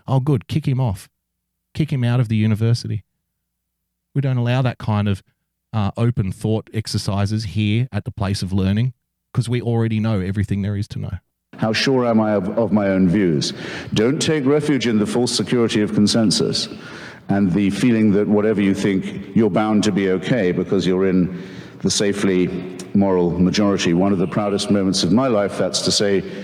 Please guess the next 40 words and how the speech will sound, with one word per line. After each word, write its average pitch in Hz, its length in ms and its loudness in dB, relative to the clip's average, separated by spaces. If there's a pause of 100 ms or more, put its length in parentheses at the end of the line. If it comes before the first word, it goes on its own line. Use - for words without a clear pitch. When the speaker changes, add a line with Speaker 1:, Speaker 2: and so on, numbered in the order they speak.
(320)
Speaker 2:
in 95 140 2
the 95 80 2
recent 98 340 2
past, 95 260 0
has 92 100 -2
been 92 200 0
defending 90 680 2
the 85 80 2
British 87 280 0
historian 90 480 0
David 90 300 0
Irving, 98 360 2 (520)
who 90 100 0
is 90 120 2
now 98 220 2
in 104 140 2
prison 107 280 2
in 101 120 4
Austria 85 540 0 (140)
for - 300 0
nothing 117 480 4
more 110 500 2 (320)
than 101 160 2
the 90 80 0
potential 107 840 0
of 110 100 2
uttering 110 360 2
an 110 100 2
unwelcome 110 580 4
thought 98 400 0 (560)
on 107 180 2
Austrian 92 500 0
soil. 73 460 -2 (1200)
He - 60 -2
didn't 139 220 2
actually 139 440 0
say 113 420 2
anything 85 500 0
in 80 140 2
Austria. 73 420 -2